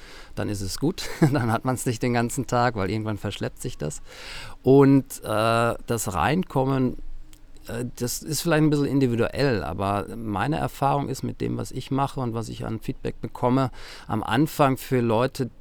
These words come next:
denen das sehr fremd ist, vielleicht zehn, zwölf Minuten mit Anleitung. Das heißt, dass da tatsächlich,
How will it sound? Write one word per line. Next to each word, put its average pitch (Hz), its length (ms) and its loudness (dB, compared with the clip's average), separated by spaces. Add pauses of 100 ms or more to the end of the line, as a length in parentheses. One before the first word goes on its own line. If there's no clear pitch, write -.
denen 123 260 2
das 117 160 -4
sehr 113 140 0
fremd 127 440 -2
ist, 127 220 -4
vielleicht 107 380 -4
zehn, 117 300 -2
zwölf 107 340 -6
Minuten 110 480 -2 (420)
mit 113 280 -2
Anleitung. 110 560 0 (360)
Das 101 180 -8
heißt, 107 300 -2
dass 110 120 -6
da 113 140 0
tatsächlich, 123 680 0